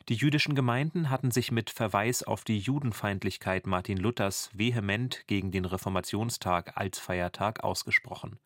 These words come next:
Zu einer von manchen heraufbeschworenen Spaltung der Gesellschaft führe die Entscheidung aber nicht, betonte Fürst.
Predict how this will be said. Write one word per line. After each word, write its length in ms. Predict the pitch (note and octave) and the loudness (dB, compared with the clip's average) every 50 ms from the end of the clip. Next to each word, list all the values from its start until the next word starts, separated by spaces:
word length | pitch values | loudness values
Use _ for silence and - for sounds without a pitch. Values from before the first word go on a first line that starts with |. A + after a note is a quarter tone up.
| _ _ _ _ _ _ - - - - - | _ _ _ _ _ _ -20 -20 -20 -20 -12
Zu 140 | - - - | -4 -2 0
einer 300 | - A2+ A2 G#2+ G2 G2+ | 0 2 2 0 0 -2
von 200 | - - A2 G2+ | -4 -4 -2 0
manchen 380 | G2+ G2 A2 A#2+ - - A2 G2+ | 0 0 0 -2 -2 -4 -4 -4
heraufbeschworenen 1160 | - - G2+ - F#2+ G#2+ C#3+ - - - B2 - - - A2+ A2+ G#2+ A2 G2+ G2 F#2+ F#2+ F#2+ | -4 -4 -2 2 2 2 2 0 -2 0 0 0 2 4 4 4 4 4 2 2 0 0 0
Spaltung 600 | - - - - F#2+ G#2 B2+ C#3+ - B2 A2+ G#2 | 0 -2 0 2 2 2 2 2 0 0 0 0
der 120 | G2+ F#2+ | 0 0
Gesellschaft 760 | F2 G2 F2+ - F#2+ G#2 C3 C#3+ - - D#3 D3+ - - - - - - - _ | 2 0 2 2 2 2 2 2 2 0 0 -2 -4 -8 -16 -20 -20 -20 -20 _
führe 300 | - - D3 C#3 C#3 C#3 | -2 0 2 4 4 4
die 120 | C3 C3+ | 2 0
Entscheidung 440 | A#2+ A#2+ - - A#2+ G#2+ G2 F#2+ F2+ | 0 0 0 2 2 2 2 2 0
aber 200 | - F#2+ - C#3+ | -2 -2 0 0
nicht, 300 | C#3 B2+ G2+ - - - | 0 0 0 -2 -6 -10
betonte 400 | - - - - F2 D#3+ - - | -12 -8 -6 -4 -4 -4 -6 -10
Fürst. 540 | - - - - - - - - - - | -10 -8 -6 -6 -6 -6 -6 -8 -8 -12